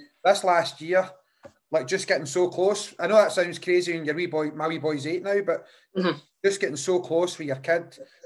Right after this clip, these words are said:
Speaker 1: has been a huge
Speaker 2: Oh,
Speaker 1: blessing.
Speaker 2: but that's, I totally agree. I mean, like, when I was fight, uh, training for this fight last year, so I was literally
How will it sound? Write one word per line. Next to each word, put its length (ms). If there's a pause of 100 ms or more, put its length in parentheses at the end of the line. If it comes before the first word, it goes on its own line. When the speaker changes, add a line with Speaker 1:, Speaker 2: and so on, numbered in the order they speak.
Speaker 1:
has 100
been 160
a 60
huge 760 (400)
Speaker 2:
Oh, 40
Speaker 1:
blessing. 300
Speaker 2:
but 160
that's, 300 (440)
I 80
totally 300
agree. 320
I 20
mean, 200
like, 160 (140)
when 120
I 80
was 120
fight, 320
uh, 160
training 280
for 120
this 200
fight 200
last 320
year, 180 (280)
so 440 (120)
I 120
was 180
literally 500